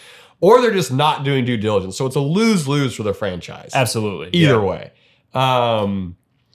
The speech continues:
Speaker 1: yeah, I, like, I don't know what to make of this other than they probably shouldn't have hired Chauncey Billups.
Speaker 2: Yeah.
Speaker 1: And that Damian
Speaker 2: Kidd
Speaker 1: Lillard
Speaker 2: and Billups getting hired,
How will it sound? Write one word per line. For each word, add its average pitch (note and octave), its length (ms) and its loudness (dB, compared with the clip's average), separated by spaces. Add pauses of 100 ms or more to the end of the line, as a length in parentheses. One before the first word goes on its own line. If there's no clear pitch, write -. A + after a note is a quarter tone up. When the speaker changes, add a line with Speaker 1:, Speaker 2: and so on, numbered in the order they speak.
(640)
Speaker 1:
yeah, D#3 300 2
I, C#3 140 -4
like, C3+ 560 -2
I D3 120 2
don't F3+ 120 2
know E3 80 4
what C#3 180 2
to A#2+ 80 -2
make G#2+ 220 -2
of E2+ 120 -10
this - 340 -10
other A2+ 200 0
than A2+ 220 -2
they G#2 220 -4 (320)
probably F3 480 2
shouldn't D3 280 0
have B2 100 -2
hired A2+ 480 -2
Chauncey F#2+ 300 -8
Billups. E2+ 600 -10
Speaker 2:
Yeah. A2 300 -4 (460)
Speaker 1:
And C3+ 380 2
that B2 140 0
Damian A2+ 260 0
Speaker 2:
Kidd G3+ 220 6
Speaker 1:
Lillard E3+ 40 2
Speaker 2:
and D3 260 -2
Billups A#2 520 -2
getting A2+ 240 -4
hired, G#2+ 540 -6